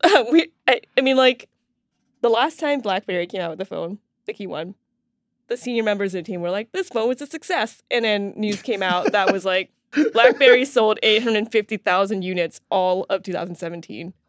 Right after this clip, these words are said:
Speaker 1: We don't know
Speaker 2: All
Speaker 1: how many of those were
Speaker 2: BlackBerry should
Speaker 1: Key one.
Speaker 2: put vending machines in Acela stations between New York and D C.
Speaker 1: <laughs>
Speaker 2: Those are the only people who are buying these phones, as near as I can tell.
Speaker 1: And to be fair, the phone was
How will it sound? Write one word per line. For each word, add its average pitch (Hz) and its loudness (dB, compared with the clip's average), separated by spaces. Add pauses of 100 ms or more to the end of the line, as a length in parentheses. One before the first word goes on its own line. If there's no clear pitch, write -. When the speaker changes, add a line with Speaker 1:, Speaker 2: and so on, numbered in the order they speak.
(160)
Speaker 1:
We 202 -2
don't 208 4
know 156 8
Speaker 2:
All 165 8
Speaker 1:
how 220 4
many 202 2
of 190 0
those 185 0
were 185 4
Speaker 2:
BlackBerry 240 4
should 214 2
Speaker 1:
Key 262 6
one. 165 -2
Speaker 2:
put 190 4
vending 143 2
machines 160 -2
in 127 -2 (200)
Acela 127 -4
stations 151 -4
between 127 -2
New 131 -2
York 120 -4
and - 6
D 131 2
C. 123 0 (160)
Speaker 1:
<laughs> - -14
Speaker 2:
Those 269 4
are 285 6
the 226 6
only 190 6
people 151 6
who 143 6
are 131 4
buying 120 2
these 110 -2
phones, 92 -6
as 110 -8
near 110 -4
as 98 -10
I 95 -14
can 98 -14
tell. - -16
Speaker 1:
And 311 2
to 370 0
be 403 2
fair, 392 0
the 262 -2
phone 381 0
was 302 -2